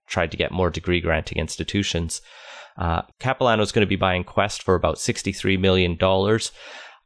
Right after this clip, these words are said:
Of that, the province is gonna kick in forty-eight million. So two-thirds of this purchase price is the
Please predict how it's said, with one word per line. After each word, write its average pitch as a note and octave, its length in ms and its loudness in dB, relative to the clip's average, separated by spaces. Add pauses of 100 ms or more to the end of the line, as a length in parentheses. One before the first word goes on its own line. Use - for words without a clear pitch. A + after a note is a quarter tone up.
Of B2+ 340 0
that, F2 360 2 (120)
the F#2+ 220 4 (100)
province A2 480 2
is F2 80 0
gonna F2 180 0
kick - 260 -2
in F#2 120 4
forty-eight A2 640 2
million. D#2+ 380 -2
So E2+ 200 -2 (100)
two-thirds G#2+ 640 2
of F2+ 160 0
this F2+ 180 2
purchase G2 360 0
price E2 360 -2
is E2 300 -2
the F2 340 -2